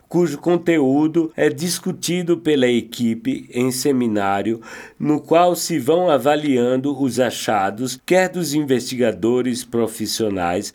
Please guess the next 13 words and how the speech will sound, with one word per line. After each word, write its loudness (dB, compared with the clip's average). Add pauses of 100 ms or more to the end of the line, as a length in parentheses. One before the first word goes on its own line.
quer 4
dos -4
auxiliares 0
da 0
investigação, -2
representantes 0
do -6
povo, -2 (340)
nessas 0
primeiras 0
observações -2
que -4
realizaram. -6